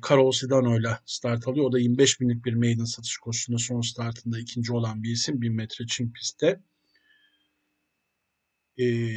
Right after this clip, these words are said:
beş numaralı İna-, Inanas Quest, Alexander Crispin'le start alıyor. Kırk binlik koşulardan gelmiş bu koşuya. Son olarak da burada iki numaralı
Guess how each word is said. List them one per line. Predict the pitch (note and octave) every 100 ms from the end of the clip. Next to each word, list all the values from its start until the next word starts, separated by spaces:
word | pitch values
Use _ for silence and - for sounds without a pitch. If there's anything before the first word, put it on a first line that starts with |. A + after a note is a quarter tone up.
| A2 A#2 A#2
beş | D#3 D#3+ -
numaralı | D#3+ D3+ D3 D#3+ F3+ F3 _ -
İna-, | E3 D3 _ -
Inanas | D3+ D#3 D3 C#3 - -
Quest, | C3+ B2 A#2 - - -
Alexander | C3+ B2+ - C3 C3 A#2+ -
Crispin'le | C#3+ - B2 A#2 A2+ G#2+
start | - - A#2+ A#2 B2
alıyor. | D3 D3+
Kırk | - - B2
binlik | A2+ A2+ _ _ -
koşulardan | A#2 A#2 A#2 G#2+ A#2+ A#2+
gelmiş | G#2+ G#2 G#2 -
bu | G#2+
koşuya. | A#2 G#2+ C3 D3+ F3 _ _ _ - - _ _ _ _
Son | - D3 C#3+
olarak | C#3 B2 B2 A#2+ C3+
da | B2
burada | B2 B2+
iki | B2 D3+
numaralı | C#3 A#2+ A#2 A#2+ D3 F3